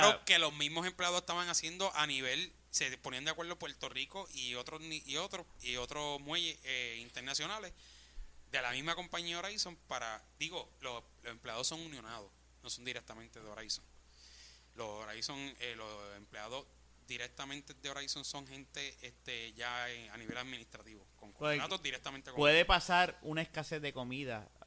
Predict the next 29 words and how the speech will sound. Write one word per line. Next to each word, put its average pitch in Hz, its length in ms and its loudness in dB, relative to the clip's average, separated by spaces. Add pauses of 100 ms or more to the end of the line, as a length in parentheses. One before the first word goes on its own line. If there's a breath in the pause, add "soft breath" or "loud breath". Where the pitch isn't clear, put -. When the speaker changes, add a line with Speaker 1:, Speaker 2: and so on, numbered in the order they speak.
(260)
Speaker 2:
dado 120 280 6
a 120 120 6
este, 120 220 -2
a 120 220 -4
este 123 200 -2
problema 120 400 4
Speaker 1:
La, 127 40 6
Speaker 2:
de, 113 180 6
de 107 120 2
que 113 100 2
los 110 120 2
va-, - 20 -6
Speaker 1:
claro, 107 180 2
Speaker 2:
hay 123 160 8
vagones 131 520 6
estoqueados 117 400 2
allá 117 100 6
Speaker 1:
la 123 120 10
Speaker 2:
afuera 127 280 8
para 120 100 6
Speaker 1:
última 139 140 10
Speaker 2:
llegar 120 140 10
Speaker 1:
vez 127 80 4
Speaker 2:
acá. 151 140 8
Speaker 1:
en 151 80 4
la 147 120 6
parada 139 440 4
que 139 100 -2
en, 131 280 0